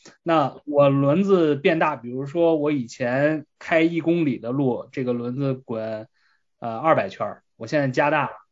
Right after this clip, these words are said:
啊，可能只需要滚一百六十圈儿，只要滚一百八十圈儿。所以说从这个角度上来讲，轮子越大，滚动阻力越低，所以现在电动车基本上都会配一个特别大的轮儿。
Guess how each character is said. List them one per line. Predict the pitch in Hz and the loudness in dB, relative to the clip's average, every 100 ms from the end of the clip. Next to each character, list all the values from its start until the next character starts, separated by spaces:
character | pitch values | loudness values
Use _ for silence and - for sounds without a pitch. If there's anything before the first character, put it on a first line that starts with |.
| _ - | _ -14
啊， | 113 | -12
可 | - | -8
能 | 120 135 | -4 -2
只 | 135 | -2
需 | 123 - | -2 2
要 | 147 | 2
滚 | 123 113 | 2 -2
一 | 151 | 0
百 | 123 | 0
六 | 156 139 | 0 0
十 | 113 | -2
圈 | - 107 | -8 -10
儿， | 107 | -8
只 | 117 | -6
要 | 117 127 | -4 -4
滚 | 123 110 | -4 -4
一 | 143 | -2
百 | 110 | -2
八 | 143 165 | -4 -4
十 | 135 | -6
圈 | - | -6
儿。 | 104 - - - _ - | -8 -10 -20 -20 _ -8
所 | 151 | 0
以 | 160 | 0
说 | 151 165 170 | 2 2 0
从 | - 143 165 165 | -2 -4 -4 -2
这 | 240 | 0
个 | 180 | 2
角 | 143 151 - | 2 0 -2
度 | 127 | -4
上 | 131 117 | -2 -2
来 | 123 | -2
讲， | 123 101 - _ | -2 -6 -10 _
轮 | 113 120 | -6 -2
子 | 139 | 0
越 | 139 127 | 2 2
大， | 123 113 | 0 -2
滚 | 101 | -4
动 | 120 139 | -2 -2
阻 | 139 95 | -2 0
力 | 151 | 2
越 | 143 104 | 2 0
低， | 101 101 | -4 -10
所 | - 135 | -2 0
以 | 123 | 0
现 | 131 127 | 0 -2
在 | 120 | 0
电 | 156 135 | 2 0
动 | 120 | 0
车 | 143 131 | 2 0
基 | 127 135 | 2 -2
本 | 113 | -2
上 | 113 113 | -6 -4
都 | 120 | -2
会 | 123 | -4
配 | 120 123 | -4 -4
一 | 110 | -4
个 | 117 | -6
特 | 127 | -8
别 | 107 | -6
大 | - 107 | -6 -6
的 | 101 | -10
轮 | 101 | -10
儿。 | 101 | -10